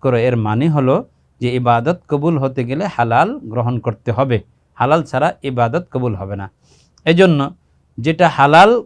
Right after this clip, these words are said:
কামাই হবে, সেখানে অপচয়ের কোনো রকমের সুযোগ নেই। সুফিয়ান সাউরি রহমতুল্লাহ আলী বড় চমৎকার বলেছেন, "আল হালালু লা ইউসরাফু", যে হালাল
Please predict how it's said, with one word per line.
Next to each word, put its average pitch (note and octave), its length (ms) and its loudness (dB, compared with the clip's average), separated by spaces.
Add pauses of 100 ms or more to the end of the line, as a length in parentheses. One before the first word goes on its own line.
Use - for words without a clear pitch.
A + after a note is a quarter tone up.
কামাই D#3 300 2
হবে, D3 300 -2
সেখানে C3+ 440 -4
অপচয়ের D3+ 500 0
কোনো A#2+ 220 -2
রকমের B2+ 240 -4
সুযোগ B2 480 -4
নেই। A2 320 -4 (240)
সুফিয়ান C3 360 -2
সাউরি B2+ 300 -2
রহমতুল্লাহ A2+ 460 -4
আলী A#2 140 -4
বড় C3+ 200 -4
চমৎকার C3 480 -4
বলেছেন, B2 360 -4 (380)
"আল C3 140 -2
হালালু B2 480 0
লা C3+ 160 2
ইউসরাফু", B2+ 540 -6 (460)
যে A#2 360 -2 (1500)
হালাল E3+ 580 2